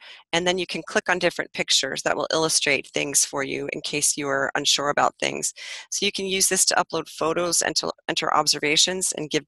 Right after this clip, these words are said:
data about the extent of, of damage of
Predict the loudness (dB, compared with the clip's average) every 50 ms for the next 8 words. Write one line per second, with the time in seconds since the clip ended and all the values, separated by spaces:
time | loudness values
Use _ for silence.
0 | _ _ 2 4 4 6 6 6 4 4 2 0 -4 -2 2 4 4 4 2 0
1 | -4 -4 -2 0 0 2 2 2 2 2 0 0 0 2 2 4 2 2 0 -6
2 | -14 -18 -18 -18 -16 -16 -18 -20 -6 _ 0 0 2 4 4 6 6 4 4 4
3 | 4 2 4 4 2 2 2 0 -8